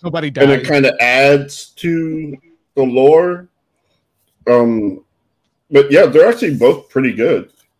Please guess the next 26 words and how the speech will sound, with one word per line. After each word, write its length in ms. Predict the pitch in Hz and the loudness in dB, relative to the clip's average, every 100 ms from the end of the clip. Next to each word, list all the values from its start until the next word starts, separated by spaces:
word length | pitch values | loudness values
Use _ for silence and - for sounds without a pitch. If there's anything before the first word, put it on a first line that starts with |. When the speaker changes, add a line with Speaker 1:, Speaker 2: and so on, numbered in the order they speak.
| - | -4
Speaker 2:
And 480 | 120 117 110 104 - _ _ _ _ _ _ _ _ _ | -2 0 -2 -8 -14 _ _ _ _ _ _ _ _ _
I, 100 | 135 - | -6 0
I 80 | 139 | -2
can't 300 | 143 196 175 | 2 0 0
say 240 | 175 147 | 4 4
I 140 | 123 131 | 6 4
was 240 | 135 139 | 2 -2
scared. 680 | - 139 139 165 185 190 _ _ _ _ | -4 4 4 4 0 -4 _ _ _ _
Like, 240 | 147 120 120 - _ _ _ _ _ _ _ 160 | -2 -2 -2 -14 _ _ _ _ _ _ _ -10
it's 160 | 135 | -10
kinda 340 | - 165 156 143 | -4 -2 0 2
just 300 | 147 139 143 | 2 0 0
your 340 | 135 120 110 _ _ _ _ _ | -2 -2 -8 _ _ _ _ _
standard 580 | - - 139 143 139 131 | -18 -4 0 4 4 2
slasher 540 | - 117 127 - 156 | -2 -2 -2 -4 -8
stuff, 540 | 147 - 180 190 - _ _ _ _ _ _ - | -8 -6 -4 -6 -10 _ _ _ _ _ _ 0
but 320 | 135 131 - | 4 4 4
it 140 | 135 | 2
is 200 | 147 143 - | 2 0 -4
fun 640 | - 127 107 95 90 95 _ | -4 -2 -2 -6 -14 -20 _
watching 440 | 113 117 117 117 113 | -2 0 -2 -6 -4
her 160 | 107 | -4
be 260 | 101 120 117 | -4 -4 -4
in 140 | 110 | -4
this 200 | 110 104 | -6 -8
situation 960 | - - 107 104 107 104 101 95 95 | -14 -10 -4 -2 -2 -6 -10 -8 -10